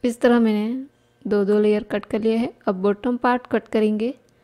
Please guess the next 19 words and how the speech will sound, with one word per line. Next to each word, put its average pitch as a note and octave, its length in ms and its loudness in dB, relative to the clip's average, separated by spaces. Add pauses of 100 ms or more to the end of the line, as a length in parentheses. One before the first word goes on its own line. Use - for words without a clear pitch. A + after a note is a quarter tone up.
(400)
इसके A3+ 260 -2
लिए A3+ 100 6
हमने A3 260 2
यहाँ A3 140 -2
पे A#3 220 0
इस A#3 200 -4
तरह G#3+ 200 0
single G#3+ 400 -2
fabric A3 400 -4
बिछाया A3 400 -2
है। B3 240 -2 (1600)
इस A#3 180 -8
तरह B3 200 2
के A#3+ 140 4
दो G#3 200 6
layer A3+ 260 4
हमारे G#3+ 240 0
पास G#3 300 -4
है। A#3 120 -2